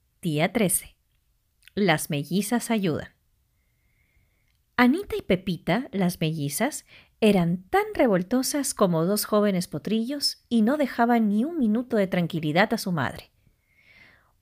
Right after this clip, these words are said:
Un día que se preguntaba cómo entretenerlas, oyó en la radio la sintonía anunciando el programa La Hora de las Mujeres. "Tengo una idea", se dijo. "Es hora de que aprendan a gobernar una casa".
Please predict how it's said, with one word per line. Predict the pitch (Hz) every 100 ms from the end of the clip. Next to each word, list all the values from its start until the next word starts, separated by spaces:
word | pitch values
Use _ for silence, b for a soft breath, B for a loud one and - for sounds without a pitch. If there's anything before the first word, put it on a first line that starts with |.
| _
Un | 359 415
día | 320 247 233
que | 220
se | -
preguntaba | 185 180 160 156 170 165 151
cómo | - 294 359
entretenerlas, | 233 180 160 160 151 175 240 330 - B B B B B -
oyó | 226 214 330
en | 392
la | 226
radio | 190 214 233 262
la | 226
sintonía | 180 180 180 165 190 214
anunciando | 185 156 - 202 202
el | 202
programa | - 139 156 202 240 277 - _ _ _
La | 175 170 156
Hora | 151 233 247
de |
las | 247 240 240
Mujeres. | 220 - - - - - _ _ _ _ _ _ _ _ _ _ _ _ _ _ _
"Tengo | 466 453 440
una | 311
idea", | 196 175 147 - _ _ _
se | - - 180
dijo. | 143 - - - _ _ _ _ _ _ _ _ _ _
"Es | 392 -
hora | 381 381 339
de | 247
que | 180
aprendan | - 196 233 233
a | 185
gobernar | 160 156 151 175 202
una | 190
casa". | 180 113 - -